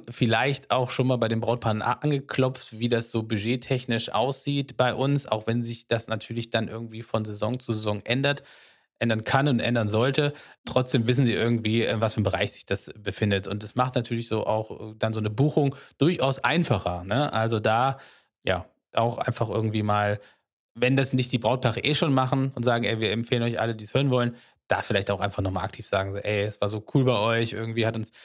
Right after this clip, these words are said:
der Vibe und eure Hochzeitsgesellschaft so von der Art Mensch, die da waren, super gut gefallen. Äh, wenn da mal jemand heiratet, freue ich mich voll, wenn ihr mich empfiehlt.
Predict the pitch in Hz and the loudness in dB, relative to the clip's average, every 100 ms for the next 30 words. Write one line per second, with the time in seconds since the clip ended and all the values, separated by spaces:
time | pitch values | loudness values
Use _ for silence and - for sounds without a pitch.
0 | - - 110 117 120 123 120 117 - 120 | -8 0 4 4 4 2 0 -2 0 0
1 | 113 127 127 113 113 113 113 117 113 - | 2 2 0 -2 0 0 2 0 -2 -2
2 | 113 113 - 113 107 110 113 117 113 107 | -2 -2 0 0 0 0 0 -2 -2 0
3 | 107 107 107 117 127 113 117 120 - 120 | 0 2 0 0 0 0 0 -4 0 2
4 | 120 120 - - - 107 107 107 113 117 | 2 -2 -6 -18 -2 0 2 2 4 4
5 | 107 110 113 113 107 104 - - 170 156 | 2 0 0 0 0 -2 -6 -2 0 2
6 | 139 - 143 139 127 131 123 117 - 143 | 0 0 0 0 0 0 -2 -4 0 2
7 | 143 139 | 2 -2